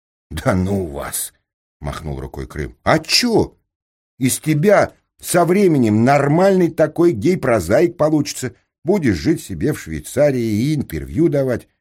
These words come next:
Думаете, справлюсь? А почему нет?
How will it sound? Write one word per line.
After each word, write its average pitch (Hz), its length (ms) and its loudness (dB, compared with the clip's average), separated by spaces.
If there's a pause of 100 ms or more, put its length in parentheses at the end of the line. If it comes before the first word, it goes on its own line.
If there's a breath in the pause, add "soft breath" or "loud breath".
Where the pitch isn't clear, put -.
(600)
Думаете, 69 680 -10 (380)
справлюсь? 95 640 -4 (640)
А 90 80 -8
почему 160 300 2
нет? 151 360 2